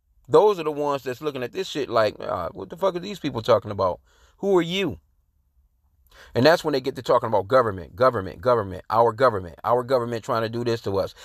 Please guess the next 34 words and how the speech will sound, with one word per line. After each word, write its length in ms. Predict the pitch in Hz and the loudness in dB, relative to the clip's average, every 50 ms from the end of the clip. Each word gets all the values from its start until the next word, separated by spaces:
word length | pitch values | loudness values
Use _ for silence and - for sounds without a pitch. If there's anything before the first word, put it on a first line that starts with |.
| - - | -6 0
our 200 | - 104 123 123 | 4 4 4 4
government 400 | 113 127 123 123 120 120 117 110 | 4 2 0 0 -2 -4 -8 -6
trying 240 | - 135 117 117 117 | -4 -2 -2 -2 -2
to 60 | 110 | -4
do 160 | 110 117 117 | -6 -8 -4
this 160 | 117 117 110 - | -4 -4 -4 -6
to 160 | - 98 98 | -6 -4 -4
us, 140 | 90 78 82 - | -4 -4 -2 2
our 220 | 107 120 120 113 | 4 4 4 4
gov-, 220 | 110 123 123 117 - _ _ _ _ - | 4 2 0 0 -2 _ _ _ _ -4
but 140 | 127 127 - | -2 -2 2
they'll 200 | 175 170 165 160 | 4 4 6 6
never 240 | 170 165 156 151 | 4 2 2 0
say 300 | 139 - 185 165 160 151 | 0 2 4 4 4 4
that 260 | 135 131 123 123 117 - _ - - _ _ _ _ _ _ _ _ _ _ _ | 4 4 2 2 0 -2 _ -18 -20 _ _ _ _ _ _ _ _ _ _ _
it's 160 | - 143 139 | -8 -6 0
our 280 | - 147 147 139 127 117 | 4 4 6 6 4 2
people 420 | - - 165 139 - 107 95 98 - _ | -4 -8 -10 -10 -12 -14 -16 -18 -16 _
that's 200 | - 101 104 - | -8 -8 -8 -4
fucking 320 | - - 160 131 - 123 117 | 0 2 2 2 2 -2 -4
us 120 | 113 - | -2 0
over. 320 | 127 120 117 104 98 92 - _ _ _ _ _ _ _ _ _ _ _ _ _ _ _ _ _ _ - | 2 2 2 2 0 -6 -18 _ _ _ _ _ _ _ _ _ _ _ _ _ _ _ _ _ _ -10
'Cause 120 | 156 151 | -6 -4
these 160 | 190 247 240 | -2 0 2
are 40 | 220 | 2
Edomites. 560 | 196 233 269 269 190 120 104 85 - _ _ _ _ _ _ - | 2 2 2 0 0 0 -2 -2 -4 _ _ _ _ _ _ -12
These 140 | 208 214 | -8 -6
are 80 | 208 185 | -4 -2
so-called 360 | - 208 190 - 202 190 185 | 0 0 2 4 4 4 4
white 160 | 208 254 - | 2 0 -2
people 200 | 185 170 147 131 | -4 -6 -6 -6
that's 160 | 117 107 104 110 | -4 -6 -6 -8
doing 240 | 117 107 101 92 | -10 -10 -10 -10
this. 160 | 90 87 85 | -12 -14 -16